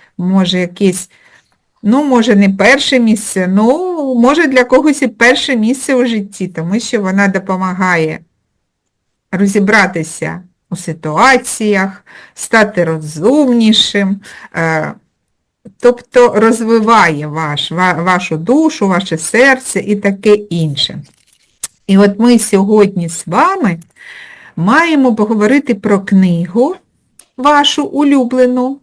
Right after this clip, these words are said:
Сподіваюсь, ви підготували цікаві реклами, презентації, щоб зацікавити, щоб, е, не тільки вас ця книга зацікавила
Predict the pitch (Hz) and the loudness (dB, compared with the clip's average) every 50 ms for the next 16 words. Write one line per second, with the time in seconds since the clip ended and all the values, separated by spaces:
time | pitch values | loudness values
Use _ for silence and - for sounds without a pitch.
0 | _ _ _ _ _ - - - - 233 214 247 262 302 339 349 285 254 - - | _ _ _ _ _ -20 -14 -6 -4 -2 0 2 2 2 2 2 2 0 -2 0
1 | 233 240 233 - 233 208 240 196 208 208 208 240 220 214 240 240 226 202 190 180 | 2 2 2 2 0 0 2 2 2 2 2 0 0 2 4 4 4 2 2 -2
2 | 175 175 - _ - - - 208 208 - - 214 208 202 190 185 170 160 - - | -2 -4 -6 _ -12 -8 -6 -6 -6 -2 0 2 2 2 2 2 0 -2 -2 -6
3 | _ _ _ _ _ _ _ _ - 185 214 208 202 214 220 202 190 175 160 165 | _ _ _ _ _ _ _ _ 0 0 0 2 4 4 6 6 6 4 2 0
4 | 170 185 214 262 330 - _ _ _ _ - 214 233 233 240 214 220 208 202 196 | 0 -2 -4 -4 -4 -8 _ _ _ _ -4 0 2 2 4 4 4 4 4 4
5 | 196 190 170 143 151 160 - - - - 220 233 262 339 359 - - - - - | 4 4 2 2 0 -2 -6 -8 -6 -6 -4 -4 -4 -6 -8 -10 -14 -18 -16 -18
6 | - - - 214 - - - - 262 269 262 220 233 220 220 247 269 277 269 254 | -18 -18 -18 -14 -8 -6 -2 2 2 2 2 2 0 0 2 4 4 6 4 4
7 | 262 - - 262 247 - - 330 339 349 330 302 294 - - _ - 151 185 247 | 2 0 -4 -6 -6 -4 0 2 4 4 4 4 0 -4 -6 _ -20 -20 -18 -16
8 | 247 247 240 240 233 - - 277 269 240 233 269 269 262 262 262 254 254 254 254 | -12 -8 -6 -6 -6 -4 -2 -2 -2 0 2 4 6 6 8 8 8 8 6 6
9 | 254 247 247 247 262 269 262 392 427 440 427 - 392 302 262 262 247 254 - - | 6 6 6 6 4 4 4 2 2 2 2 2 2 4 4 4 4 4 2 0
10 | - - - 202 196 196 - 208 208 190 190 185 196 196 208 208 208 - 226 - | -4 -4 -4 -4 -4 -2 -2 0 0 2 2 2 2 2 0 -2 -2 -4 -6 -2
11 | - 220 185 165 160 156 151 151 | 0 0 2 2 0 -2 -6 -8